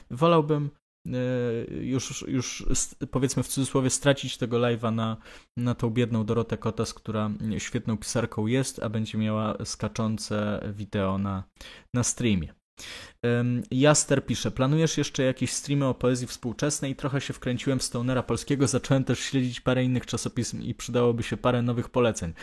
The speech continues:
E, też super słyszeć, jejku, naprawdę, e, jestem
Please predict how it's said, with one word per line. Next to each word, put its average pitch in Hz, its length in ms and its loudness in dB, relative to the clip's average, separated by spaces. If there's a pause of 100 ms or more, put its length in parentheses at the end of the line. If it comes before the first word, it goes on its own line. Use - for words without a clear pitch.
(400)
E, 127 440 0 (580)
też 175 300 8
super 117 400 2
słyszeć, 104 440 -2
jejku, 131 280 0
naprawdę, 117 600 0
e, 117 240 -6
jestem 127 440 -2